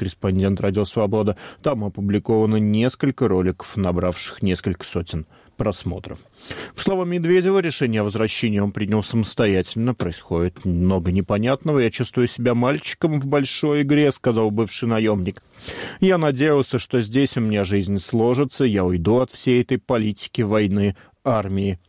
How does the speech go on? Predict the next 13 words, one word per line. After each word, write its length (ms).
Но 240
как-то 540
не 400
получается». 880
Он 180
заявил, 600
что 180
считает 380
свое 200
возвращение 600
опасным 460
для 260
жизни. 420